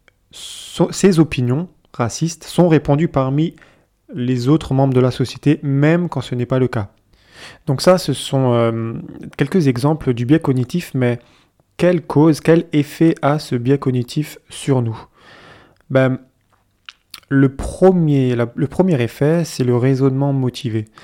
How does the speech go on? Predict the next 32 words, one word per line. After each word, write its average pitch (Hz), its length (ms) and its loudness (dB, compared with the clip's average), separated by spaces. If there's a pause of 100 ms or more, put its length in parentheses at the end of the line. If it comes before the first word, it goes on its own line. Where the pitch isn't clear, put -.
(240)
Ça - 140 -4
veut 123 140 2
dire 147 260 -2
que 123 120 -4
ça 123 160 -2
reflète 131 720 0
le 131 80 0
désir 131 400 2
des 120 160 0
gens 135 340 0 (360)
de 123 80 0
se - 140 -4
sentir 143 460 -4
bien 123 260 0
dans 135 120 2
leur 127 180 -2
peau, 113 260 -6 (460)
principalement 160 720 2
en 131 60 0
croyant 143 400 2
que 151 160 -4
leurs 135 480 2
opinions, 135 680 -2
leurs 131 360 2
expériences 131 640 -4 (100)
et 131 80 0
leurs 135 300 0
comportements 135 640 -2
sont 123 260 -8
normaux 131 600 0
et 151 120 -6
communs. 117 320 0